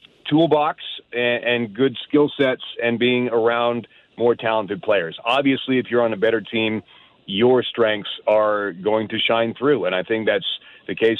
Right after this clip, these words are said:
for Johansson and definitely the case for Saad, because as we've established, he's been there, he's done that, and he's, you know, sure as the day is long, gonna be a twenty goal scorer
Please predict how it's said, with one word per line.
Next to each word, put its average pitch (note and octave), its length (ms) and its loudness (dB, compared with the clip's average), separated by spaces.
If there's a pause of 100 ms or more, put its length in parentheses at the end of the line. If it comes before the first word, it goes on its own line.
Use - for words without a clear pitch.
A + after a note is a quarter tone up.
for G#2+ 120 0
Johansson G#2+ 600 0
and G#2+ 100 0
definitely A#2 300 0
the A2 80 -8
case B2 280 0
for A#2+ 100 -2
Saad, B2 380 0
because G#2 360 0
as G#2+ 200 0
we've G#2+ 160 -6
established, A#2+ 560 2 (380)
he's A2 180 -8
been B2+ 240 4
there, A#2+ 340 2
he's A2 220 -6
done A#2+ 280 0
that, G2+ 260 0 (120)
and G2+ 380 -2 (460)
he's, A#2 240 -2 (400)
you A2+ 140 2
know, G#2 300 2 (360)
sure C3+ 280 0
as A#2+ 100 0
the A#2+ 80 -4
day B2+ 220 2
is A#2 160 0
long, B2 360 0
gonna A#2 180 -2
be A#2 440 -4
a A2 80 -2
twenty B2+ 280 -2
goal A#2+ 220 2
scorer A2+ 460 0